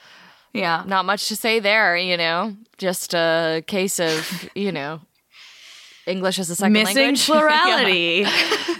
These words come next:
Speaker 2: Yeah. Uh, lost in translation.
Speaker 1: Yeah.
Speaker 2: Oh, boy. And they're cruel.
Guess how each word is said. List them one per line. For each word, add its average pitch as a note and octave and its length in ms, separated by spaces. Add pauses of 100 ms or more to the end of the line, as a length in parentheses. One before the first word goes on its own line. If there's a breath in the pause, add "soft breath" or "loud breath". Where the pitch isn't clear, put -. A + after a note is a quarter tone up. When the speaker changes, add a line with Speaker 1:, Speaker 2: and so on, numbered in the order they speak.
Speaker 2:
Yeah. G3 540
Uh, E3 40
lost G3+ 300
in A3 100
translation. E3+ 640 (600 loud breath)
Speaker 1:
Yeah. F3+ 400 (280)
Speaker 2:
Oh, F#3 280
boy. C#3 440 (1040)
And C4 160
they're C#4+ 120
cruel. D#3+ 640